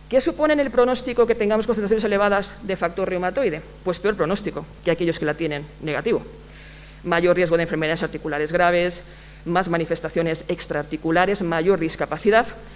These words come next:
y mayor empleo de fármacos modificadores de la enfermedad, ya sean sintéticos o biológicos. Sintéticos, metotrexato, leflunomida, eh, acetoprina, todos sabemos, biológicos, pues anti T N F, anti-interleuquina seis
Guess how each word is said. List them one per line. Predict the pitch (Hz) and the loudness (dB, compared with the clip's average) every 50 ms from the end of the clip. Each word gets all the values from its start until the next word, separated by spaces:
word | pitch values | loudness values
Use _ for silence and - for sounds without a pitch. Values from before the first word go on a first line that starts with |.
| - - - - - - - - - | -20 -20 -20 -20 -20 -20 -18 -10 -6
y | 220 240 277 285 262 | -4 -2 0 0 2
mayor | 220 196 185 208 220 | 4 4 6 6 6
empleo | 220 202 - 208 208 190 226 - - - - - - - - | 4 4 2 2 2 2 2 0 -6 -14 -18 -18 -18 -14 -6
de | 165 170 | -6 -4
fármacos | 170 190 180 196 196 196 220 220 | -2 0 0 0 0 -2 -2 -2
modificadores | 208 202 185 196 175 160 156 160 175 190 185 | 0 0 0 0 0 -2 0 0 2 2 2
de | 202 | 0
la | 175 | 0
enfermedad, | 160 160 - 151 151 143 156 170 160 151 - - - | -2 -4 -6 -6 -4 0 2 2 0 0 -2 -10 -6
ya | - 160 156 | -4 -4 -4
sean | - 175 165 | -4 -6 -4
sintéticos | - 165 156 170 170 170 170 - 185 - | -4 -4 -2 -2 -2 -2 -2 -4 -4 -4
o | 160 | -2
biológicos. | 139 156 165 180 - 170 156 147 - - - - - - - - - | 0 2 2 2 2 0 -4 -4 -6 -6 -10 -16 -18 -18 -18 -16 -8
Sintéticos, | - - 165 190 196 170 175 - 135 - - - - - - - - - - | -6 -4 -2 -2 -2 -2 -2 -4 -4 -6 -8 -18 -20 -20 -20 -20 -18 -12 -12
metotrexato, | 165 - 156 156 147 - - 220 - - - 175 175 170 170 | -8 -8 -8 -8 -6 0 4 4 4 4 4 2 4 4 6
leflunomida, | 170 160 160 - 151 151 151 170 175 165 175 175 175 170 170 175 185 - | 4 4 2 0 -4 -2 -2 -2 0 2 2 2 4 4 2 2 0 -2
eh, | 165 160 156 156 147 143 151 - 151 151 151 - | -2 -2 0 0 -2 -2 -4 -6 -8 -12 -12 -12
acetoprina, | - - 180 170 160 - 185 190 180 196 202 202 - - - - - | -6 -6 -2 -2 0 2 2 2 2 2 0 -2 -6 -10 -14 -12 -4
todos | - 156 156 - | 0 0 0 2
sabemos, | - 151 160 180 190 202 - - - - - - - | 2 2 2 2 0 -4 -6 -12 -16 -18 -18 -18 -10
biológicos, | - 175 170 165 175 185 - 220 202 202 220 240 254 - - - | -2 2 4 4 4 4 2 0 0 2 2 2 2 0 -4 -4
pues | 151 147 - - | -4 -4 -4 -6
anti | 143 196 190 | -10 -8 -6
T | - | -2
N | 147 170 190 | 2 2 2
F, | 190 - 185 | 2 2 0
anti-interleuquina | 175 165 151 156 151 - 143 - 165 151 147 | 0 0 -2 -4 -4 -4 -2 -4 -4 -4 0
seis | - 180 175 175 - | 2 2 2 0 0